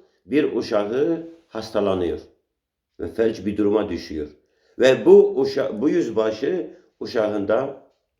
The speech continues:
yüreğinde uşağı için acı çekiyor. Ve yalnız çareyi o zamanlarda Rab olan Mesih İsa'nın yanında bulduğu için hiç düşünmeden,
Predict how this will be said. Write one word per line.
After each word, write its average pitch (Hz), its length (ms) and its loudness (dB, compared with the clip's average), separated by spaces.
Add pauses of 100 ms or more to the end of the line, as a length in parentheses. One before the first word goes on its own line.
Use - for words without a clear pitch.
(680)
yüreğinde 107 560 2
uşağı 104 380 -4
için - 380 -8
acı 98 240 -6
çekiyor. 85 400 -12 (1040)
Ve 139 100 8
yalnız 165 480 6
çareyi 139 800 2 (260)
o 160 100 2
zamanlarda 113 1120 0 (100)
Rab 123 300 -2
olan 101 400 0
Mesih 107 360 -6
İsa'nın 104 320 -4
yanında 98 560 -4 (160)
bulduğu 104 440 2
için 143 600 -2 (380)
hiç 233 520 0 (2750)
düşünmeden, 101 840 2